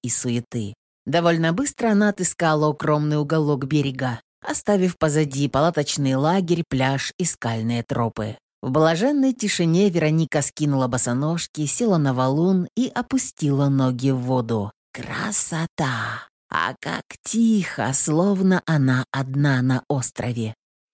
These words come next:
«Алло-ле, братан! Фу!» Ругательство. «Еле нашел место, где сигнал ловит, и нет этого!» Снова ругательство. «Стадо баранов!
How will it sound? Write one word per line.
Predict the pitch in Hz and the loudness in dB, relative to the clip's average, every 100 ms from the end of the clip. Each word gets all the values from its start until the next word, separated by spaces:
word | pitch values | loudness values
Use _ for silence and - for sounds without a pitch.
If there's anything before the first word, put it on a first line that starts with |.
| - | -6
«Алло-ле, | 110 120 147 185 202 214 226 262 262 180 | -2 0 2 4 4 2 2 0 2 0
братан! | 160 151 143 156 - 240 202 151 117 104 92 110 | -2 -2 -2 -2 -4 -4 -2 0 -2 -4 -10 -12
Фу!» | - - - 220 214 185 151 127 110 107 - _ _ | -10 -10 -8 -2 0 0 -2 -6 -8 -14 -20 _ _
Ругательство. | - - 170 135 139 160 160 - 170 175 165 - - | -12 -8 0 0 2 0 -2 -4 -2 0 -2 -4 -2
«Еле | 143 165 170 175 | 2 2 2 0
нашел | 175 - 147 135 | 0 0 0 2
место, | 151 180 - 156 | 2 0 0 -4
где | 143 147 | -2 -2
сигнал | - 170 170 139 143 | -2 0 2 2 2
ловит, | 185 139 143 - | 2 2 -2 -4
и | - 147 | -2 0
нет | 170 165 | 2 0
этого!» | 143 151 139 139 127 _ - | 0 -2 0 0 -2 _ -10
Снова | - 262 190 135 123 | -4 -2 0 0 -2
ругательство. | 120 123 175 240 185 170 - 170 160 151 - | -4 -4 -4 -6 -8 -8 -8 -4 -4 -4 -6
«Стадо | - - - 139 139 139 | -6 -6 0 0 2 0
баранов! | 127 156 156 160 135 120 110 - | 0 -2 0 0 0 -2 -6 -10